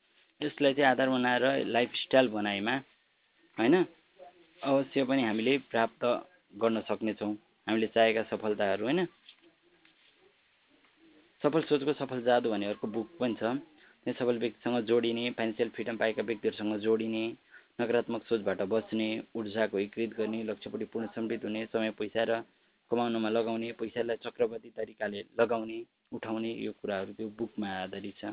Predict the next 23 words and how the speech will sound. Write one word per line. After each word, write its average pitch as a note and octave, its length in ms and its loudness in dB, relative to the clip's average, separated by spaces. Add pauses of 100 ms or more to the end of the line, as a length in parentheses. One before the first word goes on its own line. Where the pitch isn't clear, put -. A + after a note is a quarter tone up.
(1300)
होइन? B2 160 0 (600)
यस्ता C3 340 4
धेरै A#2 520 0
बुकहरू A2 500 -2
छन् B2 340 -4
जुन A#2 240 -6 (200)
हामीले A#2 440 -4 (240)
आज A#2 140 0
पनि B2 240 4
अध्ययन A2 380 0
गरेर G#2+ 280 0
आफ्नो A#2 380 -2 (380)
लाइफस्टाइलमा A#2 600 0
ती A#2+ 120 -6
बुकहरूलाई G#2 520 -2
जोड्न G#2 240 -10
सक्छौँ। G2+ 580 -10
त्यसमध्ये - 720 -4
मैले A2+ 260 0
सम्झेका A2 480 -4
केही A#2 240 0
बुकहरूको G#2 800 -6
आधारमा G#2 500 2